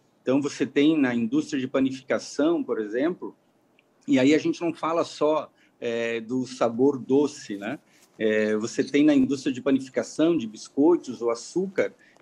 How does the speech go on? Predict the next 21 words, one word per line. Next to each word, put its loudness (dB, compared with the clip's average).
ele 6
serve 0
como -6
um -2
reagente, -2
é, 0
químico -2
com -4
proteínas 4
pra 2
dar 0
um -2
melhor -2
flavor, -4
né? -4
Uma 0
melhor 2
coloração 0
no -6
alimento, -8
né? -4